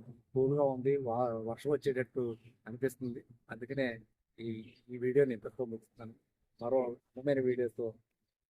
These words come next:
మళ్ళీ మనం కూడా భారత్ చే-, భారతదేశం కూడా చైనా లాంటి దేశాలతో ఇలాంటి వాటిల్లో ప్రొడక్టివిటీలో కానీ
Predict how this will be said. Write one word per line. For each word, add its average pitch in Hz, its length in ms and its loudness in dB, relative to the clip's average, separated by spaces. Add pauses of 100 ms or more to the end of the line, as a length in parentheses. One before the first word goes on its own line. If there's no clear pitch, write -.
(280)
మళ్ళీ 131 360 4 (340)
మనం 131 180 -2
కూడా 127 300 0 (480)
భారత్ 135 240 0 (420)
చే-, 123 120 -2
భారతదేశం 135 520 0
కూడా 123 300 0 (440)
చైనా 151 280 10
లాంటి 143 240 4
దేశాలతో 127 640 -2 (420)
ఇలాంటి 151 480 4
వాటిల్లో 127 500 2 (420)
ప్రొడక్టివిటీలో 135 600 2
కానీ 120 260 -4